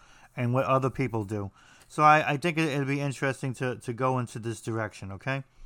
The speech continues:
All right, so let's, let's go with, um, the, uh, the first question over here. Uh, how do you come up with such interesting titles? All right, well, I appreciate that. Um, I'm thinking that this, um, this emailer,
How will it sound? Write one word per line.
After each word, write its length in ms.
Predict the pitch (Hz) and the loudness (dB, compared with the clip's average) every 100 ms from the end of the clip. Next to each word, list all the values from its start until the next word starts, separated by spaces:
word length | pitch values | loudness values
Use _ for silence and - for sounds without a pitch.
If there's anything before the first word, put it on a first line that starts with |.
| - - - - - - | -12 -12 -14 -18 -18 -2
All 100 | 127 | -2
right, 100 | 120 | 0
so 320 | 143 131 131 | 4 4 4
let's, 320 | 127 139 135 | 0 -4 -4
let's 260 | 135 135 131 | -2 -2 0
go 180 | 151 135 | 2 4
with, 240 | 131 - | 2 2
um, 360 | 123 120 117 104 | 2 2 0 -4
the, 220 | 120 117 | -2 0
uh, 180 | 113 107 107 | -2 -4 -6
the 120 | 107 | -8
first 300 | - 127 - | 2 2 2
question 380 | - 120 - 107 | 0 -2 -2 -6
over 180 | 98 98 | -6 -8
here. 240 | 98 92 - _ - _ - - - - - - - | -10 -12 -16 _ -20 _ -20 -20 -20 -20 -20 -14 -2
Uh, 240 | 120 117 | 2 4
how 140 | 123 | 4
do 100 | 165 | 2
you 80 | 160 | 0
come 240 | 151 160 156 | 0 4 4
up 180 | 156 | 4
with 120 | 135 120 | 2 0
such 240 | 143 135 | 0 0
interesting 560 | 143 127 139 131 139 120 | -2 0 2 2 0 2
titles? 540 | 127 110 92 87 - - - - - | 4 4 0 -10 -18 -20 -20 -18 -6
All 60 | 123 | -2
right, 200 | 98 98 | -2 -4
well, 200 | 107 101 | -8 -6
I 120 | 104 | -2
appreciate 540 | 117 - 143 135 139 123 | -2 0 0 0 -2 2
that. 280 | 135 131 - - - - - - - 135 | 4 4 0 -12 -20 -20 -20 -20 -8 -2
Um, 280 | 131 120 - _ - | 0 0 -4 _ -2
I'm 200 | 123 113 | 0 2
thinking 440 | 156 147 156 147 | 2 2 2 4
that 240 | 139 135 - | 6 4 4
this, 400 | 110 139 147 - | 0 2 2 0
um, 400 | - 127 120 110 - - | -2 2 2 0 -6 -6
this 200 | - 139 - | 0 0 2
emailer, 560 | 175 165 120 113 120 | 4 4 4 2 0